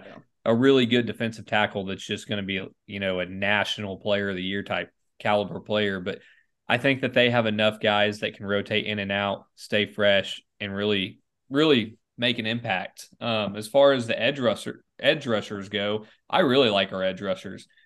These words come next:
Speaker 2: Um, I, and I'm with Jaron one hundred percent. I'm not trying to just piggyback off everything he says, but R. Mason Thomas last year excited me a lot. Like, he is going to be a really good player. And I think P J is gonna be a lot like he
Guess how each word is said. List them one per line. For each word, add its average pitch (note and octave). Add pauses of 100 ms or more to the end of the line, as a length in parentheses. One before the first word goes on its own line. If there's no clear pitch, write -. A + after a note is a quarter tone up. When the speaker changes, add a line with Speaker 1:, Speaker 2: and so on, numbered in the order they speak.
(140)
Speaker 2:
Um, G#2
I, A2+
and A2
I'm B2+
with A2
Jaron A2+
one A2
hundred A2
percent. A2
I'm G#2+
not G#2+
trying G#2
to G2
just -
piggyback G#2
off G2
everything G#2
he G2+
says, A2+
but - (540)
R. C#3
Mason D#3
Thomas A#2
last A2+
year C3+ (640)
excited G#2
me E2
a -
lot. F#2
Like, G2+
he A#2+
is A2
going G#2
to A2
be G#2+
a G2+
really F#2+
good F#2+
player. A2 (320)
And B2
I C#3
think D#3+
P E3
J A2+
is G#2+
gonna A#2
be G#2+
a G2+
lot G#2+
like G2+
he A#2+